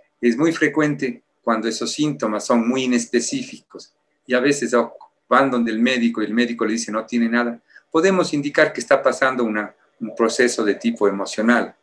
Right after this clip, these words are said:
La pérdida del interés es muy importante. En algunos casos, eh, la depresión que se ha visto también en esta época en Ecuador, durante esta, esta época de la pandemia,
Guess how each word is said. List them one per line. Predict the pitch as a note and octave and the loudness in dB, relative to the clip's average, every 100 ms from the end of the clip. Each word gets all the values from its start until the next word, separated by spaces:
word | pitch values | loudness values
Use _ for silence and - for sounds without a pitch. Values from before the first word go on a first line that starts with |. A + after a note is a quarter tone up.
| _ _ _ _ _ _ _ | _ _ _ _ _ _ _
La | - A#2+ - | 2 2 6
pérdida | D#3 C#3 | 6 8
del | A#2+ A#2+ | 6 4
interés | A#2+ B2+ C#3 D3+ A#2+ | 4 6 6 6 6
es | A2 | 4
muy | C3+ C#3 | 4 4
importante. | A#2+ A#2 - B2 A#2 G#2+ | 2 -2 2 2 2 0
En | G#2 | 0
algunos | A2 C3+ C3 B2 | -2 0 -2 0
casos, | - C3+ - A#2+ - _ _ _ - - | 4 4 2 -8 -12 _ _ _ -20 -8
eh, | G#2+ | -6
la | F#2+ G#2 | -2 0
depresión | A2+ A#2+ A#2+ - C#3+ C#3 C3+ | 0 0 0 4 2 2 -2
que | |
se | - | -2
ha | A2+ | 0
visto | A#2+ A#2+ - A2+ | 0 -4 -4 -6
también | - G#2+ A2 B2 | -6 -6 -2 0
en | A2+ | 0
esta | A#2+ A#2 A2 | 0 0 0
época | A2+ B2 - G#2+ G#2 | 2 0 -4 -8 -8
en | G2 | -10
Ecuador, | G2 - G#2 A2+ A#2 - _ _ _ _ | -10 -4 0 0 -2 -8 _ _ _ _
durante | G#2 G#2+ A2 A2+ | -8 -6 -6 -8
esta, | G#2+ G#2 G2 _ _ _ _ _ | -10 -12 -14 _ _ _ _ _
esta | - - A#2+ | -12 -4 -2
época | A#2 A#2+ | -2 2
de | A2+ | 0
la | - | 2
pandemia, | A2 A#2+ A#2+ A#2 | 0 2 2 2